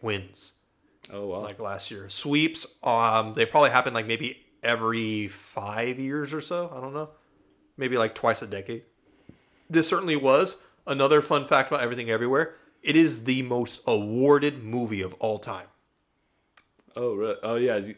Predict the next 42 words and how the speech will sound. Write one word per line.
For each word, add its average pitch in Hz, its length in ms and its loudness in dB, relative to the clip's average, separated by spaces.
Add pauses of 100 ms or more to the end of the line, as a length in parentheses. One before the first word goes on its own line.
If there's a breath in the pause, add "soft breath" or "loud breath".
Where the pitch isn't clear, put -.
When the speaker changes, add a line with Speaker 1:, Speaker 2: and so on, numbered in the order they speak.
Speaker 2:
uh, 98 440 -4 (180)
we 107 100 -10
were 98 60 -4
just 95 220 -12
talking 90 260 -14
about 82 260 -16
this. - 420 -18
Over, 92 580 -4
the 101 80 -10
last 107 360 -4
one 98 220 -10
was 87 560 -10 (140)
Return 95 300 -14
of 82 80 -16
the 82 60 -18
King. - 300 -20 (240)
Speaker 1:
Yeah, 131 200 2 (120)
Speaker 2:
Yeah. - 80 -14
Speaker 1:
Return 120 280 -2
of 131 60 0
the 135 60 -2
King 120 440 -8
was 113 300 -2
the 113 80 -6
last 113 380 0
one. 110 300 -8 (280 soft breath)
This 131 180 0
movie 131 240 -2
has 113 220 -4
won 117 300 -4
more 131 240 4
awards 123 440 0
than 113 140 -8
any 127 260 -4
other 117 180 0
movie 113 320 -4
that 101 240 -4
has 101 200 -6
ever 110 280 0
came 107 220 -8
out 101 260 -6
in 107 400 -4